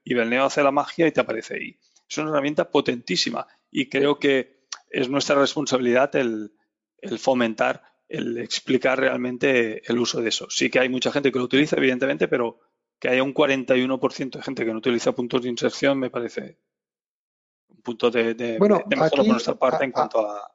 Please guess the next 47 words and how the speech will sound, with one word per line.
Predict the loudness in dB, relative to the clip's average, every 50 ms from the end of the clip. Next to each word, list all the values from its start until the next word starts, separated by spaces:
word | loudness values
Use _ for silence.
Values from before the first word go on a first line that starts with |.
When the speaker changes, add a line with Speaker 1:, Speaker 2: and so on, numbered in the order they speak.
| _
Speaker 1:
a | -6 -4
fomentarlo, | -2 0 0 0 0 -2 -2 -2 -2 -6 -8
¿no? | -10 -14 -18 _ _ _ _ _ _
Speaker 2:
a | -8 -6 -6
mí, | -4 -6 -8 -12 _ _ _ _ -8
a | -4
mí | 0 2
me | 4 4
encaja, | 4 4 4 2 2 2 2 2 4 4
Mario, | 4 6 6 4 4
con | 2 0 -2
el | 0 0 0
gráfico | 0 0 0 -2 -4 -6 -4
anterior, | -4 -2 0 0 2 0
¿eh? | 0
Porque | 0 -2 -4 0 2
mira, | 2 2 2 2 0 0
lo, | 0 2
Speaker 1:
Sí. | 2
Speaker 2:
bueno, | 2 2 2
el | 2 0
primero, | 0 -2 -2 2 2 2
el | 2 2
titular | 0 0 0 -2 -2 -4
está | -6 -4 -2 0
mal, | 2 4 2 2 0 -2
otro | -2 -4 -2 -2 0 0
mal, | 2 2 2 2 0 -4 -12 -20 -20 -20 _ _ -10
no | -8
es | -4 -2
treinta | -2 0 0 0
y | 0
nueve, | 0 0 -2
es | -2
cincuenta | -2 -2 -2 -2 -2 -4 -6
y | -8
nueve, | -8 -8 -8 -10 -10 -14 _ _ _ _ _ _ _ _
que | -8 -6 -6
de-, | -6 -6
Speaker 1:
Sí. | -6 -6
Speaker 2:
que | -2 -2
usa | 0 0 0 0
un | -2
punto | -2 -4 -4 -6
de | -6 -6 -8
inserción. | -10 -10 -14 -18 -14 -10 -10 -10 -10 -10 _ _ _ _ _ _ _ _ _ _
Pero, | 0 2 2 0 0 -6 _ _ _